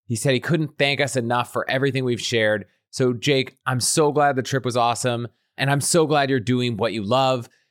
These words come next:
Jake actually is a sommelier, and his wife pointed out that he was constantly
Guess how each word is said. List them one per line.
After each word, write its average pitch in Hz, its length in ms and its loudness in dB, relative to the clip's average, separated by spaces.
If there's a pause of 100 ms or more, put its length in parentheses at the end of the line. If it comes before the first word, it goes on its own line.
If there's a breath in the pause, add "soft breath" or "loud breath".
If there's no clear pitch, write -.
(160)
Jake 147 220 2
actually 139 380 0
is 120 120 0
a 113 80 0
sommelier, 131 760 0 (160)
and 135 80 -2
his 117 100 -2
wife 147 260 0
pointed 147 280 0
out 139 240 0
that 131 80 -2
he 147 80 2
was 147 160 0
constantly 165 800 -2